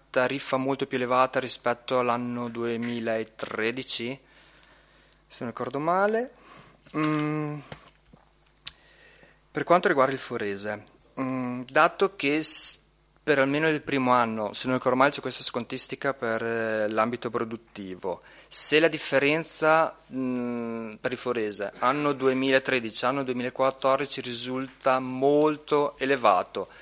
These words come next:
si può eventualmente valutare un minimo di scontistica per dare almeno una, sì, per un periodo di transizione, quindi dare una mano a queste utenze, utenze qua?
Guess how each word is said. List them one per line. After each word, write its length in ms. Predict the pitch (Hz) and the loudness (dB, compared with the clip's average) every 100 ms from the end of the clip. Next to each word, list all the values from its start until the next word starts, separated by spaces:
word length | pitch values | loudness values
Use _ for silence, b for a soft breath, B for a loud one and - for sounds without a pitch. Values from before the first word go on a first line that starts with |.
| B B | B B
si 180 | - 135 | -4 -4
può 180 | - 143 | 2 4
eventualmente 1120 | 143 143 135 139 135 139 147 156 151 - 147 135 | 4 2 2 2 2 2 0 0 -2 2 2 2
valutare 800 | 123 131 131 - 113 117 143 | 4 4 4 -2 4 6 6
un 580 | 170 135 117 113 107 104 107 | 4 0 -4 -6 -8 -8 -8
minimo 300 | 113 113 113 | -6 -4 -4
di 100 | 107 | -4
scontistica 840 | 104 - 107 - 120 - 123 - 113 | -6 -6 -10 -8 -4 -4 -4 -4 -4
per 380 | - 110 107 104 | 0 2 2 2
dare 240 | 104 107 | 0 0
almeno 560 | 107 107 107 104 101 - - | -4 -6 -6 -6 -8 -12 -6
una, 400 | 120 113 113 113 | -2 0 0 0
sì, 180 | - | -4
per 440 | 101 - - - 123 | -6 -10 -20 -6 -4
un 80 | 120 | 0
periodo 200 | 127 120 | 2 2
di 60 | |
transizione, 460 | 120 117 123 123 123 | 0 -2 -4 -6 -6
quindi 180 | 113 113 | -2 0
dare 140 | 113 | 0
una 160 | 110 107 | -4 -4
mano 420 | 107 107 113 113 B B B B | -2 -2 -4 -8 B B B B
a 240 | 95 104 104 | 0 0 0
queste 260 | 113 - | -4 -4
utenze, 500 | - 107 107 - 127 - | -4 -6 -4 -4 -4 -6
utenze 600 | 117 - 101 104 - 92 | -8 -4 -4 -4 -8 -6
qua? 240 | 98 110 | -4 -4